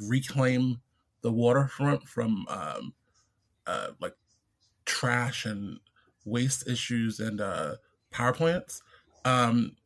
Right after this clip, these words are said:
and as you said, I'm the executive director. Um, and we're at, there, I get to lead a, a team of four staff and dozens of committed volunteers. Um, part of my role is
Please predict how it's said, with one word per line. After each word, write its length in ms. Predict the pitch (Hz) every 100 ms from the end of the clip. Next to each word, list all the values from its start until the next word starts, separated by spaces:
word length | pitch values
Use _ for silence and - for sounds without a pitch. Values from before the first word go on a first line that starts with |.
| -
and 240 | 123 120
as 200 | 113 127
you 60 | 135
said, 180 | 143 123
I'm 120 | 120
the 60 | 123
executive 360 | 131 120 117
director. 640 | 123 143 143 147 135 135 - - - - _ _ _ -
Um, 600 | 131 127 120 117 107 - _
and 180 | 127 123
we're 320 | 123 117 67 - - -
at, 140 | 123 127
there, 320 | 117 135 123
I 60 |
get 140 | 123 135
to 120 | 123
lead 460 | 113 120 120 117 110
a, 400 | 104 87 62 -
a 80 | 117
team 240 | - 127
of 120 | 113
four 240 | - 123 117
staff 440 | - 117 113 113
and 160 | 143 110
dozens 400 | 120 113 117 110
of 280 | 110 104 - _ _ - _ _
committed 400 | - 139 127 101
volunteers. 960 | 120 117 117 - 131 117 117 110 - - -
Um, 540 | 120 117 110 107 110 - _ _ _ _ _
part 180 | - 165
of 60 |
my 120 | 156 143
role 400 | 135 131 127 120
is 200 | 117